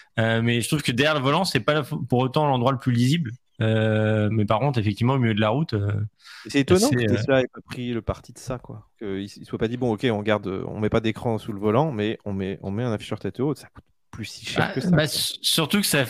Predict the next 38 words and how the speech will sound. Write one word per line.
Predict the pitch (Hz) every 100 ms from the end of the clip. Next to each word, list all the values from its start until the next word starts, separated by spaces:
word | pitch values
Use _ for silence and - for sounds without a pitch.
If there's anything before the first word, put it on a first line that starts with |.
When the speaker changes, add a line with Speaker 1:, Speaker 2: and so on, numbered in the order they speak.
| -
Speaker 1:
ouais, | 233
ça, | 180 131
ça | 120 131
fait | 120
un | 139
élément | 135 131 139
quand | 139
même | 139 143
tech. | - 247 - - - -
Euh, |
je | 107
sais | 131
pas, | 190
je | 202
trouve | - 127
ça, | - 117 117
ça | - 123
va | 131
dans | 131
la | 127
philosophie, | 117 131 123 131 - 147 139
euh, | 113 110
de |
la | 110
voiture. | 110 107 165 151 131
Mais, | 50 -
euh, | 50 - - _ _ - - - - - - -
vaste | 117 147 - 151
sujet | - 147 143 151
que | 147
le | 131 120 120 117 113
tête | 113 120
haute. | 120 120 - - - - - - _ _ _
Euh, | 156 151 147 147 147 147 147 151 - -
hop, | 190 185 147 - 147 143
continuons. | 175 160 - 175 165 160 156 151 147 143 165 -
Euh, | 190 135 139 139 135 139 135 135 135 71 -
alors, | - - 113 110 107 110 -